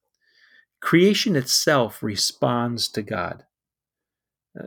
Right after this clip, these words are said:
the question behind this passage for me is, what is the impact of the fall, the rebellion, uh, and Satan's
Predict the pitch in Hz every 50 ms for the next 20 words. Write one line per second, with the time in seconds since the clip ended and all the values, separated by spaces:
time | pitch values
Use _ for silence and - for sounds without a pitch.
0 | - - - 151 147 139 - - 269 240 - - 220 147 127 127 120 110 131 143
1 | 147 139 120 110 - - - 131 110 113 113 - 117 107 - - - 123 120 120
2 | 123 123 120 120 120 131 127 110 110 107 110 110 107 104 - - - - 127 127
3 | 165 233 302 285 220 - - 139 - 135 135 143 139 - - 143 131 127 127 -
4 | _ 131 110 110 104 101 101 95 - - - 135 117 107 98 95 95 104 107 113
5 | 101 110 110 107 107 110 117 117 120 117 107 98 90 87 90 104 123 131 131 _
6 | _ _ _ _ _ _ _ _ _ _ _ - - 110 110 107 107 110 107 107
7 | 58 - - - _ _ _ _ _ _ _ _ _ - 120 120 117 120 120 123
8 | 123 120 - - - - 156 160 175 - 165 147 139 139 139 135 127 110 - -
9 | - - -